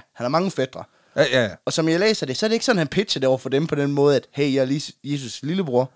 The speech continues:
Speaker 1: I er mine fætre, ergo er I Jesus' fætre." Det er mere bare sådan, "Ja, du er Guds søn, cool nok.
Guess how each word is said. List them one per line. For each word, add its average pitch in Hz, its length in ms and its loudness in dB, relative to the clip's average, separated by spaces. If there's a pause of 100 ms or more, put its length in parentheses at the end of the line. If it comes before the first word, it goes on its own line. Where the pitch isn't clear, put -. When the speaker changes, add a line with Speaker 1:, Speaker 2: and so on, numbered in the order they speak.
(260)
Speaker 1:
I 151 80 0
er 151 40 -2
mine 143 180 2
fætre, 160 480 -2
ergo 139 320 2 (100)
er 101 60 -2
I 120 280 -2
Jesus' 123 280 -8 (120)
fætre." 160 280 -4 (280)
Det 147 60 -2
er 165 40 2
mere 175 160 4
bare 151 120 4
sådan, 139 180 -4 (640)
"Ja, 226 300 2
du 208 120 -6
er 202 60 -4
Guds 208 180 -2
søn, 190 220 -6
cool 208 240 -4
nok. 180 160 -4